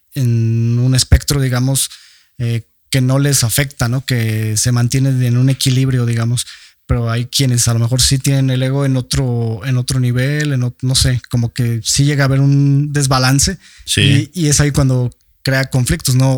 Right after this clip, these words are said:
Speaker 1: O las relaciones interpersonales no logran conectarse muy bien porque cuando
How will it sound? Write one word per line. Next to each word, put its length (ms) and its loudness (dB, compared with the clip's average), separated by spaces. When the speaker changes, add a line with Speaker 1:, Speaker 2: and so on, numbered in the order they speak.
Speaker 1:
O 140 -2
las 280 0
relaciones 400 0
interpersonales 720 0
no 140 0
logran 500 0
conectarse 680 0
muy 160 0
bien 460 -2
porque 420 0
cuando 600 -4